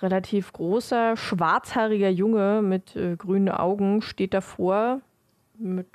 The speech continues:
Brust rausgestreckt und die Arme hinterm Rücken verschränkt und guckt sich das, äh, so ein bisschen an. Äh, und gerade als sie reinkommt, fliegt quasi eine Hufflepuff-Schülerin volle Kanne auf ihren Poppes,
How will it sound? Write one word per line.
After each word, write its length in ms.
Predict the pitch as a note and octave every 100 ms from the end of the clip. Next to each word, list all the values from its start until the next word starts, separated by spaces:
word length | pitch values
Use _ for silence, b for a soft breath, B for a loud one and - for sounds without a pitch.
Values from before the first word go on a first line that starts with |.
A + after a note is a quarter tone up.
| F3
Brust 340 | F3+ G3 - -
rausgestreckt 800 | F#3 A3+ A#3 - A3 A3+ - -
und 500 | F#3 F#3 - A3+ -
die 300 | F3+ F3 -
Arme 320 | F3 G3 G3+
hinterm 400 | G#3+ G3 F#3+ F#3
Rücken 260 | F3+ G3+
verschränkt 720 | G3 G#3 G3 - F#3 G#3 G#3+
und 380 | - F3+ F3+ - B B B B B
guckt 260 | - E4+ -
sich 200 | D4 -
das, 360 | A3+ A3 - -
äh, 320 | G#3 G#3 G3+
so 120 | F#3+
ein 140 | G3 F#3+
bisschen 340 | G#3 - F#3
an. 320 | G#2+ D#3+ F3+ A4 C#5 _ _ _ _ _ _ _ _ _ - -
Äh, 400 | G3 F#3+ F3+ F3
und 240 | F3 F3+ F#3+
gerade 260 | F3 F3+
als 200 | F#3 F3+
sie 80 | -
reinkommt, 720 | F3+ F3 A#3 - G3+ G3+ G#3
fliegt 480 | - - B3+ F4+ -
quasi 440 | - G3 G3+ F#3+
eine 320 | - F3 F3 F#3
Hufflepuff-Schülerin 960 | G#3 A3 - F#3 - F#3+ F#3 F3+ F3+
volle 300 | F3 - A#3+
Kanne 260 | - A#3 F#3+
auf 120 | F#3+
ihren 160 | F#3 F3
Poppes, 460 | - - E4 -